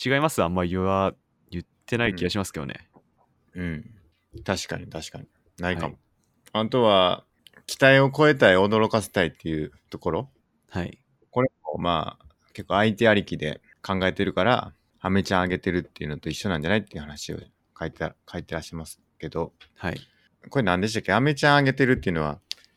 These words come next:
Speaker 2: まごとさんが言ってたやつだと思うんですけど。
Speaker 1: はい。
Speaker 2: えーと、何でしたっけ？
Speaker 1: あの、相手の期待を超えたいみたいなことをスケさんが言ってて、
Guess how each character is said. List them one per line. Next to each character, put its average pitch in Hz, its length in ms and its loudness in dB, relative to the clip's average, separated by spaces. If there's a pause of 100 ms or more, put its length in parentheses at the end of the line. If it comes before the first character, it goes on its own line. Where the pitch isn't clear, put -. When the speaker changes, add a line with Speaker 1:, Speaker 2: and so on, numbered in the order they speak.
(320)
Speaker 2:
ま 127 100 4
ご 117 100 6
と - 60 -6
さ 92 160 -2
ん 82 60 -4
が 76 240 -4 (320)
言 92 80 -8
っ - 20 -12
て - 100 -16
た 85 100 -2
や 82 100 0
つ - 80 -10
だ 80 100 -4
と 78 100 -14
思 78 100 -8
う - 20 -8
ん 73 40 -10
で - 40 -14
す - 60 -20
け 76 100 -10
ど。 76 200 -6 (200)
Speaker 1:
は - 220 -8
い。 - 100 -10 (440)
Speaker 2:
え 76 320 -8
ー - 100 -20
と、 76 360 -8 (280)
何 82 120 -6
で 87 80 -4
し - 80 -10
た 87 60 -10
っ 76 40 -12
け？ - 200 -18 (180)
Speaker 1:
あ 95 140 -4
の、 90 180 -2
相 127 220 0
手 170 100 0
の 127 140 -2
期 - 120 -20
待 104 160 2
を 98 100 -2
超 104 120 0
え 101 60 -2
た 98 180 2
い 92 80 0
み 85 120 -6
た 87 100 -4
い - 20 -4
な 80 40 -10
こ 85 40 -12
と 87 80 -4
を - 20 -6
ス - 80 -10
ケ 95 100 -12
さ 98 80 -6
ん 82 40 -6
が 82 40 -6
言 80 80 -6
っ - 40 -14
て 87 100 -10
て、 - 380 -8